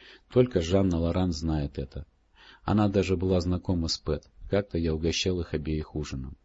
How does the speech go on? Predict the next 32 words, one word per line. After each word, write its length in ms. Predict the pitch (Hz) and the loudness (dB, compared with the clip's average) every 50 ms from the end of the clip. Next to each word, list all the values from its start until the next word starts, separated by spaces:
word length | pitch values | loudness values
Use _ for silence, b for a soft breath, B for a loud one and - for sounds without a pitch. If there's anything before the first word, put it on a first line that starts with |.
| _ _ _ _ _ _ _ _ B B B B B B B B B B B | _ _ _ _ _ _ _ _ B B B B B B B B B B B
Едва 320 | - 101 101 107 139 147 | 0 0 2 4 4 4
был 200 | 135 104 101 95 90 | 4 4 4 4 4
оформлен 500 | 85 - - 98 98 90 87 87 85 85 | 2 2 2 2 2 2 0 -2 -2 -2
развод, 460 | 90 87 85 87 101 117 127 127 127 | -2 -2 -2 -2 0 0 0 0 0
мы 140 | 90 101 101 | 0 0 0
с 20 | |
Жанной 340 | 87 82 90 90 90 87 85 | 0 0 -2 -2 -2 -2 -4
поженились. 800 | - 85 80 80 85 82 80 76 76 71 69 67 - - - - _ _ _ _ _ _ _ - | -4 -4 -4 -4 -4 -4 -2 -2 -4 -4 -6 -8 -8 -10 -14 -16 _ _ _ _ _ _ _ -6
Я 160 | 92 110 131 | -2 -2 -2
стараюсь 400 | 127 - - 90 90 90 87 82 | -2 -2 -2 0 0 0 0 -2
вспомнить, 480 | - - - - 113 113 107 92 85 - | -4 -6 -4 -4 -2 -2 -2 -4 -4 -6
когда 280 | - 73 76 78 85 | -10 -10 -8 -4 -4
это 200 | 85 85 - 80 | -4 -4 -4 -8
было. 360 | 76 76 80 71 67 67 67 - _ _ b b b b b b b b b b b b b | -8 -6 -6 -6 -6 -8 -10 -12 _ _ b b b b b b b b b b b b b
Кажется, 520 | - 196 208 104 104 - - - 95 90 | 0 2 2 2 0 -4 -6 -6 -6 -6
в 60 | 85 | -6
тысяча 320 | - - 95 90 - - 85 | -6 -4 -4 -4 -4 -4 -6
девятьсот 460 | 82 85 85 82 - - - 85 80 | -4 -4 -4 -4 -4 -4 -4 -4 -4
двадцать 340 | 82 78 80 85 - - - | -2 -2 -2 -2 -4 -6 -10
восьмом 360 | 82 - - 82 80 80 82 | -8 -6 -4 -2 -2 -2 -2
году. 360 | 76 78 78 73 73 71 69 - _ _ _ _ _ _ _ _ _ _ _ _ _ _ _ - | -2 -2 -2 -4 -4 -10 -10 -12 _ _ _ _ _ _ _ _ _ _ _ _ _ _ _ -8
Тогда 260 | - 85 90 98 113 | -6 -4 -2 2 2
я 140 | 117 101 80 | 2 2 2
получил 440 | - 80 78 82 80 - - 87 80 | 0 -2 -4 -4 -4 -4 -4 -4 -6
в 60 | - | -6
своё 240 | - - 78 76 78 | -4 -4 -2 -2 -2
распоряжение 720 | 78 78 - - 87 82 85 85 82 101 107 104 95 85 | -2 -4 -6 -4 -6 -4 -4 -2 -2 -2 0 0 0 -2
третий 420 | 80 - 85 87 85 - - 80 80 | -2 -4 -4 -4 -4 -2 -2 -4 -4
этаж 280 | - - 80 78 80 | -2 -2 -2 -2 -2
дома 400 | 78 - 104 113 110 107 101 101 - | -2 0 0 0 0 0 -2 -6 -6
и 80 | - 82 | -6 -4
мансарды. 720 | 82 82 85 82 - - 82 71 71 69 - - - - | -4 -2 -4 -4 -4 -2 -4 -4 -4 -4 -8 -14 -16 -18